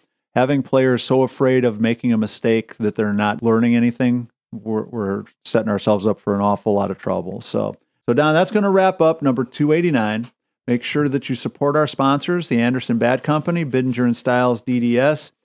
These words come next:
Elite Sporting Goods, Pinnacle Power Products, and of course, Action Coach. If you're in a position where you can, please become a patron. Go to patreon dot com slash everything fast pitch.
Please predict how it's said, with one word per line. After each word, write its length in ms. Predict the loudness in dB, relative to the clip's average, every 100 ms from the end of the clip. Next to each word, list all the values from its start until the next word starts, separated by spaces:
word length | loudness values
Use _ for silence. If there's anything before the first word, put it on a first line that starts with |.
| _ -4
Elite 320 | 0 0 -2
Sporting 440 | -4 0 2 0
Goods, 400 | 0 0 -2 -6 _ -2
Pinnacle 320 | -2 -2 -6
Power 320 | -2 2 2
Products, 520 | 0 -2 0 0 -2
and 80 | -6
of 100 | -6
course, 340 | -2 -2 -2 -6
Action 400 | -6 -6 -2 -4
Coach. 320 | 0 -2 -2 _ _ _ _
If 140 | -6 2
you're 120 | 2
in 60 |
a 60 | 2
position 480 | 0 2 0 0 0
where 100 | 2
you 100 | 0
can, 360 | 0 0 0
please 240 | 0 -2 0
become 260 | -2 0
a 80 | -2
patron. 440 | 0 -2 0 -4 0
Go 100 | -2
to 80 |
patreon 600 | -2 -4 -4 -4 0 0 2
dot 240 | 0 0
com 300 | 0 0 0
slash 300 | 0 -2 0
everything 320 | -2 0 -4
fast 360 | -2 0 0 0
pitch. 260 | -2 -2